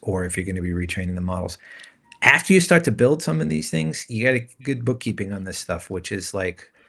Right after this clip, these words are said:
we were talking about, like, having the, your Jupyter notebooks in there or your best practices of, like, using Backstage or things like that. Those things get really, really important when you have tons of them, and there's nothing really out there yet. Maybe there will be, of that you can keep track of these things,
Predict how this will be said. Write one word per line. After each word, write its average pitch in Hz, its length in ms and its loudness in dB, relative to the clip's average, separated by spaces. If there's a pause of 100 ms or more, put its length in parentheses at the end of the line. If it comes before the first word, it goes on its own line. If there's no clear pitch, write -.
(180)
we 113 100 4
were 110 80 4
talking 104 280 0
about, 90 240 -2
like, 87 380 -6
having 90 460 0
the, 90 240 -4
your 117 100 -2
Jupyter 98 380 2
notebooks 120 420 4
in 92 160 -4
there 87 220 -4
or 90 140 -6
your 95 120 -4
best 101 240 0
practices 95 560 0
of, 90 140 -8
like, 90 260 -6
using 95 320 -6
Backstage 98 680 -2
or 87 100 -6
things 98 240 -10
like - 140 -10
that. - 240 -8
Those 143 220 4
things 165 180 4
get 113 180 -2
really, 123 380 2
really 120 240 4
important 117 520 -2
when 98 120 -6
you 95 100 -12
have 101 340 -4 (100)
tons 113 240 2
of 95 80 -8
them, 90 140 -10
and 92 120 -12
there's 92 180 -8
nothing 113 240 2
really 104 240 2
out 101 160 -2
there 90 140 -2
yet. 98 300 -4 (520)
Maybe 87 240 -4
there 92 80 -4
will 104 160 0
be, 95 260 -2
of 87 360 -8
that - 240 -6
you - 60 -16
can - 180 -8
keep 98 180 -2
track 117 300 8
of 98 80 2
these 90 180 -8
things, 92 300 -10